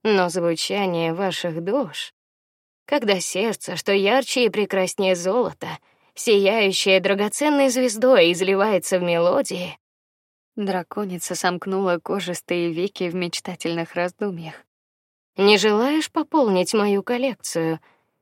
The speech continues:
Иногда хочется видеть среди сокровищ что-то более живое. Пусть даже к тебе это не совсем применимо.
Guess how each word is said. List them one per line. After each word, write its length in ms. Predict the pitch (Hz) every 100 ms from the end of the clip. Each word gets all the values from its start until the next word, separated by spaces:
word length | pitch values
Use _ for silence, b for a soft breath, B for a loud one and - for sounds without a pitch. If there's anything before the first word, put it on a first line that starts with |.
| _ -
Иногда 440 | 277 202 185 180
хочется 600 | 175 - 220 - 175 -
видеть 360 | 170 175 170 170
среди 280 | - 185 175
сокровищ 680 | 170 175 - 202 214 190
что-то 460 | 170 - 240 214 190
более 600 | 170 175 160 160 160 160 _ _ _ _
живое. 720 | 208 180 185 214 190 151 147 - _ _ _ _ _ _ _ _ _ _ _ _
Пусть 300 | 330 262 180
даже 260 | 175 170
к 80 | 165
тебе 320 | 196 180 180
это 140 | 175 196
не 120 | 180
совсем 520 | 190 - - 294 262
применимо. 640 | - 160 156 151 151 151